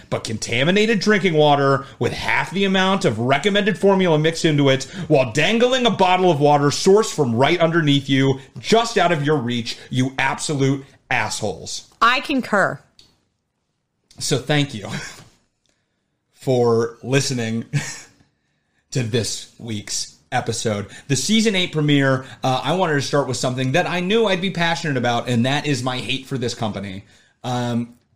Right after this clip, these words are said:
Speaker 1: and I think a lot of people are in my camp. If anyone is trying to defend Nestle, you tell them to fuck off. They don't know what they're talking about.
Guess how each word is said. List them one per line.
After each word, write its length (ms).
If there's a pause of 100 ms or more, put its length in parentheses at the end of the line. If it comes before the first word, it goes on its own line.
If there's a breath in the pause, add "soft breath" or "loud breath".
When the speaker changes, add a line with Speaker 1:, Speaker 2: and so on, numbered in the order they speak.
(380)
Speaker 1:
and 100
I 60
think 160
a 40
lot 200
of 60
people 300
are 200
in 120
my 140
camp. 300
If 260
anyone 520
is 220
trying 300
to 80
defend 400
Nestle, 340
you 280
tell 220
them 100
to 60
fuck 240
off. 220
They 80
don't 120
know 80
what 80
they're 100
talking 300
about. 220